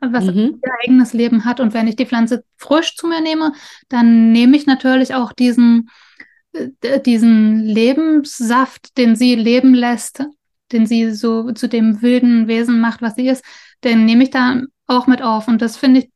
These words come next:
Speaker 1: besonders bei einem, bei einem Smoothie zum Beispiel interessant, auch weil man da ja die ganze Pflanze mit isst. Bei einem Tee lässt man ja meistens die Blätter dann weg, die isst man nicht mehr mit.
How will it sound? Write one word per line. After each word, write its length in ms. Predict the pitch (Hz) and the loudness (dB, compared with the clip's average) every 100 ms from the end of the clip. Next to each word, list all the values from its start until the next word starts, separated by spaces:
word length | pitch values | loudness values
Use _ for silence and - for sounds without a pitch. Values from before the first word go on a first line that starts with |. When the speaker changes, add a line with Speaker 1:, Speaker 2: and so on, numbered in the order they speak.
| _ _ _ - | _ _ _ -10
Speaker 1:
besonders 440 | 220 226 240 233 | -4 -2 -2 -2
bei 80 | 247 | -4
einem, 680 | 233 226 220 214 214 214 226 | 0 0 0 0 0 -2 -6
bei 80 | - | -6
einem 140 | 233 220 | -4 -2
Smoothie 380 | 247 240 254 | -2 -2 -4
zum 140 | 254 254 | -2 -2
Beispiel 320 | 240 - 254 | -2 -4 -4
interessant, 580 | 254 240 240 240 233 226 _ - _ | -4 -4 -8 -6 -6 -6 _ -20 _
auch 180 | 240 226 | -6 -4
weil 120 | 240 | 0
man 160 | 233 220 | 0 0
da 280 | 220 226 - _ - | -2 -4 -8 _ -10
ja 120 | 226 | -6
die 80 | 214 | -4
ganze 320 | 226 226 233 | 0 0 -2
Pflanze 420 | - 233 233 240 | -2 0 0 0
mit 400 | 226 240 285 254 | 0 0 0 0
isst. 420 | - 240 208 - 269 | 0 -4 -4 -10 -6
Bei 80 | |
einem 200 | 220 214 | -2 -2
Tee 180 | 208 240 | -2 -2
lässt 260 | 233 220 - | -2 -4 -2
man 140 | 233 | 0
ja 80 | 220 | 0
meistens 460 | 208 214 214 233 226 | 0 -2 -2 -4 -2
die 100 | 220 | -4
Blätter 320 | 233 226 226 | -4 -4 -2
dann 320 | 226 214 208 _ _ - | -2 -2 -4 _ _ -6
weg, 260 | 254 269 262 | -6 -4 -4
die 80 | |
isst 240 | 247 208 - | -4 -4 -2
man 140 | 240 | 0
nicht 160 | 254 269 | 0 2
mehr 100 | 262 | 2
mit. 220 | 269 | 2